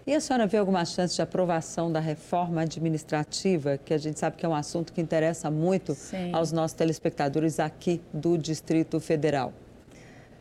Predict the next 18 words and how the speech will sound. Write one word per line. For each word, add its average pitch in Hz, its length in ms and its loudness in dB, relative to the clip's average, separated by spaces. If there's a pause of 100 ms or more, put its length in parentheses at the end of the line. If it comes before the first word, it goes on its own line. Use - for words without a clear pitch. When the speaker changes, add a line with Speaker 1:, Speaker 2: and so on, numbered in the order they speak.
(280)
Speaker 2:
Se - 340 0
passar, 285 560 0
vai 254 120 4
passar 269 720 0
aquele 247 300 4
arremedo 202 680 6
de 175 100 -6
reforma. 156 720 2
Acho 285 320 0
que 277 160 0
do 254 100 4
jeito 302 240 2
que 277 80 0
tá, 254 420 -2
não 247 280 6
tem 269 120 4
que 254 80 0
mexer. - 360 0